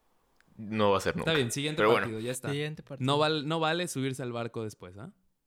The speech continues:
Speaker 2: Ya
Speaker 1: O sea,
Speaker 2: queda
Speaker 1: yo
Speaker 2: aquí
Speaker 1: soy
Speaker 2: grabado.
Speaker 1: muy del
Speaker 3: Ah,
Speaker 1: barco de Joe
Speaker 3: siguiente
Speaker 1: Burrow,
Speaker 3: partido.
Speaker 2: Siguiente
Speaker 1: pero
Speaker 2: partido,
Speaker 1: no
Speaker 2: ya
Speaker 1: de,
Speaker 2: está. Siguiente partido.
Speaker 1: no hoy. Jaguars contra Titans en Tennessee.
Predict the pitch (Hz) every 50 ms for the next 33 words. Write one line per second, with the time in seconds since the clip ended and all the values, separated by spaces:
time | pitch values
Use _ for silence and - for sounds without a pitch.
0 | _ _ - 120 113 110 113 113 143 139 143 151 175 196 - 226 208 196 - 120
1 | 117 113 143 135 139 156 165 165 143 131 135 135 135 147 127 117 117 117 113 -
2 | - 110 120 139 165 180 190 180 156 147 - - 123 147 - - - 214 185 175
3 | 196 185 196 - 117 113 117 113 110 113 120 127 123 123 117 107 95 104 90 -
4 | 50 - - 123 127 135 131 131 117 107 120 110 107 110 104 - - 90 85 82
5 | - - - - - - - - _ - 147 170 180 185 170 131 - 127 120 110
6 | 110 - - 113 110 110 92 98 82 - - - - - 110 113 120 123 120 120
7 | - 104 101 92 - - - - -